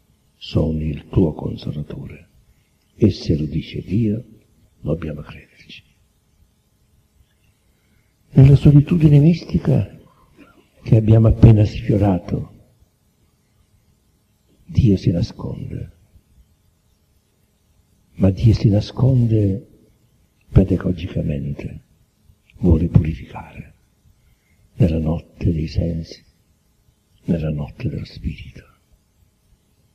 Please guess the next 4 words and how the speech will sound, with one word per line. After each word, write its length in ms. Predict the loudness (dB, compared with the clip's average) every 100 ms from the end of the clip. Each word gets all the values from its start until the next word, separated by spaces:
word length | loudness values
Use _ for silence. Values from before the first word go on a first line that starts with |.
| _ _ _ _ _ _ _ _
Ma 340 | -2 0 0 -2 -8 -20 _
il 140 | -2
cruccio 540 | 0 -2 -4 -4 -2 -2
dell'uomo 840 | 2 4 6 4 0 -2 -4 -14